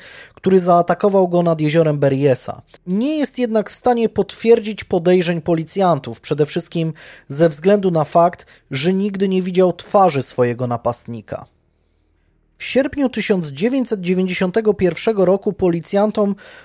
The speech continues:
udaje się spotkać z drugim ocalałym, czterdziestoczteroletnim Mike'em Mageau, który po latach walki ze swoimi demonami i traumami jest już osobą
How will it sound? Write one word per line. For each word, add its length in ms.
udaje 520
się 180
spotkać 580
z 160
drugim 440
ocalałym, 680
czterdziestoczteroletnim 1500
Mike'em 600
Mageau, 600
który 320
po 180
latach 480
walki 420
ze 140
swoimi 440
demonami 680
i 60
traumami 600
jest 180
już 140
osobą 500